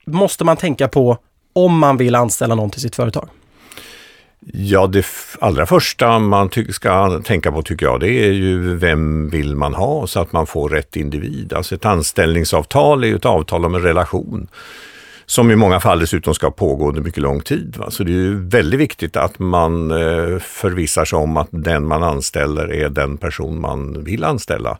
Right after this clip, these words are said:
Speaker 2: Att man ställer de frågor som man vill ha svar på. Man kan ju inte begära av en arbetssökande till exempel att han, hon går in och säger att "tänk nu på att jag är inte så bra på det här, eh, och tänk nu på att jag är lite trött på morgnarna och tänk nu på att jag fick sparken från förra jobbet". Utan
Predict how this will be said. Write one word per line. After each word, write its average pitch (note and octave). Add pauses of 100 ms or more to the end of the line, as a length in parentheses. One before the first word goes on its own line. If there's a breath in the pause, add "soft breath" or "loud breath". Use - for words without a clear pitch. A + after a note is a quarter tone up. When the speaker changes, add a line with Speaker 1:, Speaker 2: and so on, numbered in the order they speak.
(280 loud breath)
Speaker 2:
Att -
man E3+
ställer C#3
de C3
frågor D#2
som G2
man C2
vill C2+
ha B2+
svar F2+
på. - (420 loud breath)
Man -
kan C3
ju B2+
inte G#2+
begära A2
av F#2
en G2+
arbetssökande D2+
till -
exempel C#2+
att C#2
han, D2
hon D2
går D#2
in C2+
och D2
säger C#2+
att D2+ (480 loud breath)
"tänk G2+
nu F#2
på E2
att D2+
jag D#2+
är F2
inte D#2+
så F#2
bra D2
på -
det E2
här, F#2
eh, E2+
och E2+
tänk F2+
nu E2+
på D2+
att D2
jag D#2+
är D#2
lite D#2+
trött D#2+
på F2+
morgnarna E2+
och C#2
tänk G2
nu E2
på C#2+
att D#2
jag E2
fick F2
sparken G2+
från F2
förra C#2+
jobbet". C2
Utan A#2